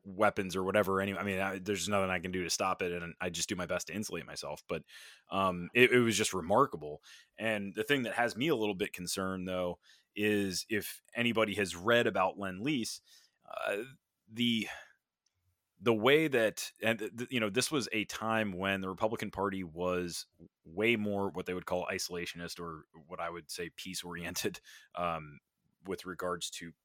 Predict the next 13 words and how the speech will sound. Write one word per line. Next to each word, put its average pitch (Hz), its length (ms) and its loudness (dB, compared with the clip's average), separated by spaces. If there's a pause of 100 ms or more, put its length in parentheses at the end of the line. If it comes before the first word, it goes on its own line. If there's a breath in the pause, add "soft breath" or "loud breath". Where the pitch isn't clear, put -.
(500)
foreign 113 340 -4
affairs, 98 520 0 (800)
uh, 87 280 -2
than 85 100 -10
they 87 100 -6
are 85 140 -4
now. 78 260 -10 (1400)
Um, 90 460 0 (2000 loud breath)
so 117 500 6
they 113 140 4
needed 113 320 0
to 107 160 -2
be, 95 640 -2